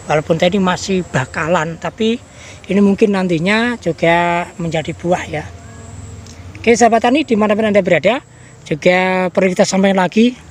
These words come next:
untuk teman-teman semuanya dimanapun, eh, Anda bisa menyimak. Sekali lagi, untuk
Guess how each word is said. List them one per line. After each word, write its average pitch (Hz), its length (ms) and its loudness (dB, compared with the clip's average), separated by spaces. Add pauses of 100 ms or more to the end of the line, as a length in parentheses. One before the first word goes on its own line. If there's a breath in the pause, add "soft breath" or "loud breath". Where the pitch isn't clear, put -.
(180)
untuk 165 240 2
teman-teman 180 400 2
semuanya 180 400 2
dimanapun, 190 720 4 (880 loud breath)
eh, 165 160 2
Anda 160 240 0
bisa 175 400 0 (1300 loud breath)
menyimak. 175 480 2
Sekali 175 160 -4
lagi, 175 320 0 (560 loud breath)
untuk 226 160 6